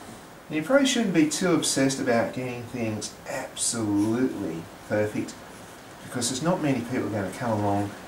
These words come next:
and count all the scales. I tend to like to get things as perfect as I possibly can, because, uh, every now and again you get somebody who will come along and count all your scales, especially some zoologists, especially some herpetologists.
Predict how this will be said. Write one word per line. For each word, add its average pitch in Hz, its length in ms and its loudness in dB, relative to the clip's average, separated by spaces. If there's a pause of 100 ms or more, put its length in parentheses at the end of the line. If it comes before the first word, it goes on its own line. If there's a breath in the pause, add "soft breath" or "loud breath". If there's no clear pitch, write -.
(240)
and 98 360 -2 (500)
count 113 340 -2
all 98 160 0
the 82 80 -6
scales. 101 720 2 (220 loud breath)
I 208 120 8
tend 196 260 6
to 127 80 2
like 123 340 4
to 113 80 -2
get - 180 -2
things 98 380 -4
as 87 100 -4
perfect - 500 0
as 95 140 -6
I - 60 -6
possibly 113 400 2
can, 233 420 6 (500 loud breath)
because, 107 460 2
uh, 95 460 8 (360 loud breath)
every 101 200 -2
now 101 140 4
and 98 120 0
again 135 220 4
you 101 80 0
get - 200 -4
somebody 101 340 0
who 101 140 0
will 180 220 6
come 151 160 6
along 107 300 6
and 95 100 -2 (260)
count 90 320 0
all 101 160 2
your 95 160 2
scales, 139 720 2 (680)
especially - 380 -6
some 104 220 0
zoologists, 110 680 2
especially - 420 4
some 101 200 4
herpetologists. 92 960 0